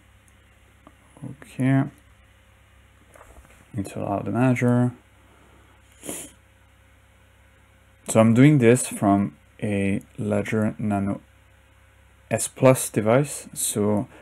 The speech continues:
I've never done it from, from, from this one. I'm not sure it's gonna necessarily work. If not, I'll just try it with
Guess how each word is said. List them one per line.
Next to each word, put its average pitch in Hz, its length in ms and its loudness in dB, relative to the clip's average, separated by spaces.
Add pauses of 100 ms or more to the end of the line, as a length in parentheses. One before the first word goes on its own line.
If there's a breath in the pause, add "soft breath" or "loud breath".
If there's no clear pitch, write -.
(140 soft breath)
I've 107 140 2
never 131 180 6
done 107 320 2
it 101 140 -2
from, 98 480 -8
from, 117 420 -12 (160)
from 104 220 -10
this 110 200 -4
one. 113 220 -2
I'm 107 100 -6
not 110 140 0
sure 123 300 -4 (500 soft breath)
it's 101 160 -10
gonna 104 220 -2
necessarily 101 500 -4
work. - 480 -6 (1040 soft breath)
If 113 180 -2
not, - 460 0
I'll 104 100 0
just 98 220 -4
try 104 280 0
it - 120 -4
with 104 520 -6